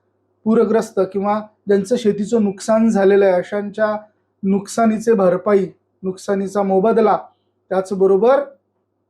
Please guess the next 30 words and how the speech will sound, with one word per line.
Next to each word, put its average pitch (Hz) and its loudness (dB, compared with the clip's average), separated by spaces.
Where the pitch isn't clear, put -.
पंचनामे 208 2
आणि 208 0
इतर 247 2
कार्यालयीन 226 0
गोष्टी 196 -2
ह्या 196 0
पार 180 0
पडतील, 190 -2
अशी 175 -6
अपेक्षा 196 -2
निश्चितच 196 -4
या 190 2
माध्यमातून 180 -2
आपण 180 0
बाळगूया. 170 2
हा 208 0
व्हिडिओ 220 4
तुम्हाला 262 2
कसा 262 0
वाटला, 196 0
कमेंट 196 -6
करून 220 -4
अवश्य 202 -4
कळवा. 202 0
आवडला 190 2
असेल 220 -10
तर 190 -12
शेअर 170 -6
जरूर 151 -10
करा. 156 -6